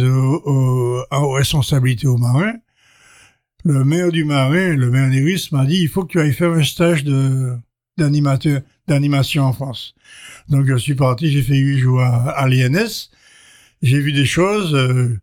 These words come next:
qui ne correspondent pas à la Martinique, mais qui, quand même, qui m'a apporté certaines choses. Et quand je suis revenu, c'est là que j'étais animateur de la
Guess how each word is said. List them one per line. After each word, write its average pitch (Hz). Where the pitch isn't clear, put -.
qui 151
ne 147
correspondent 160
pas 143
à 123
la 123
Martinique, 151
mais 135
qui, 147
quand 135
même, 170
qui 139
m'a 131
apporté 143
certaines 139
choses. 123
Et 135
quand 143
je 135
suis 131
revenu, 120
c'est 135
là 135
que 131
j'étais 131
animateur 127
de 123
la 117